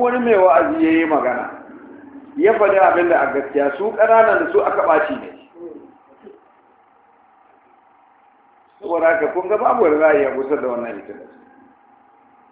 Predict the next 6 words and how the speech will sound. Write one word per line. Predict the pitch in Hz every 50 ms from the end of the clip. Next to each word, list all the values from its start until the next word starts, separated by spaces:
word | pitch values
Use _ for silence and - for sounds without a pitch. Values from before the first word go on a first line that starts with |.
| _ _ _ _ _ _ _ _ _ _ _ _ _ _ _ _ _ _ _ _ _ _ _ _ _ _ _ _ _ _ _ _ _ _ _
To, | - 147 151 151
Baitul | 175 202 196 202 - 202 190
Maqdis | 190 185 185 180 175 175 - 180 170
ga | 156 151 147 147 -
kaburburan | 160 175 170 190 185 185 185 190 185 180 175 156 139 127
bayan | 127 151 156 156 160 165 165